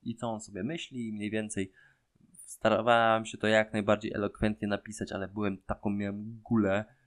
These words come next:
że to szok. Jak pisałem tą wiadomość, to co chwilę coś kasowałem, dodawałem, kasowałem, dodawałem, bo, bo mówię,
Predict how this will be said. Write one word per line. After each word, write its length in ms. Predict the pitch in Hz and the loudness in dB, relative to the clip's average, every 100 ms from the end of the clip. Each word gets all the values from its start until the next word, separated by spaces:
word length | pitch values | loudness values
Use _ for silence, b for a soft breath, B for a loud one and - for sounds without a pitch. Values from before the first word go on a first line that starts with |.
| _ - | _ -8
że 100 | 104 | -2
to 120 | 107 | -2
szok. 280 | - 92 - | 0 -2 -2
Jak 160 | 95 | -4
pisałem 240 | - 110 107 | -2 -2 0
tą 140 | 104 | 0
wiadomość, 360 | 104 104 107 107 | 0 0 -2 -4
to 80 | 101 | -2
co 120 | 110 | -2
chwilę 220 | - 104 | 0 -2
coś 200 | 101 - | -4 -8
kasowałem, 600 | 104 - 101 113 117 110 | -6 -6 0 0 2 -2
dodawałem, 440 | 101 101 107 104 | -2 0 0 0
kasowałem, 420 | 104 98 98 98 98 | -6 -8 -4 -2 -4
dodawałem, 500 | 98 95 101 101 98 | -6 -2 -2 -2 -6
bo, 280 | 92 90 _ _ _ _ _ - | -10 -10 _ _ _ _ _ -4
bo 100 | 107 | -4
mówię, 480 | 107 104 98 98 | -2 -2 -2 -2